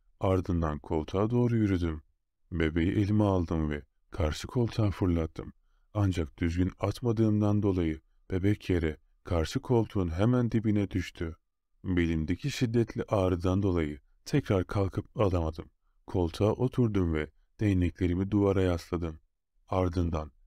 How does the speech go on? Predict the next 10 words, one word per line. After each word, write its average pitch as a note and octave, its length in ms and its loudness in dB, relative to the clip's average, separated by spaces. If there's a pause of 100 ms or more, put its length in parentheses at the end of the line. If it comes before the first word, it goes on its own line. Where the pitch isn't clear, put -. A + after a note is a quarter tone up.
(140)
evde F#2 320 0
ses - 260 -4
olması G#2+ 420 0
için E2 300 -4 (200)
televizyonu F2 680 0
açtım E2+ 440 -4
ve D#2 120 -10 (480)
yüzüstü A2+ 520 0
koltuğa G#2 480 0
yattım. F2 440 -4